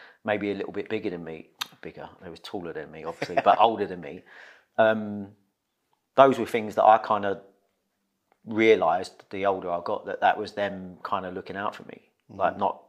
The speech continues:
Speaker 1: not leaving me out of anything. That was them going, "Right, yeah, this is not the path that you should be, should be going down." Now,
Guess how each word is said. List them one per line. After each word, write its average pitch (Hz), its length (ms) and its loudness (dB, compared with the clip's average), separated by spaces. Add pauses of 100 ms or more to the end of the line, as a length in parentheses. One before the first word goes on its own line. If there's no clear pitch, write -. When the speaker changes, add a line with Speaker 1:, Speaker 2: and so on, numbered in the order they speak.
(220)
Speaker 1:
not 110 200 4
leaving 95 280 -2
me 90 100 -10
out 98 220 4
of 78 80 -8
anything. 78 500 -14 (360)
That 82 140 2
was 90 100 -8
them 95 180 -6
going, 90 240 -8
"Right, 92 200 -6
yeah, 95 180 -6
this 87 200 -14
is 85 220 -16 (680)
not 98 220 -6 (380)
the - 80 -12
path 87 380 0
that - 140 -10
you 90 120 -14
should 85 180 -14
be, 87 300 -14 (120)
should - 180 -12
be 90 100 -12
going 101 280 2
down." 73 200 -8
Now, 92 260 -2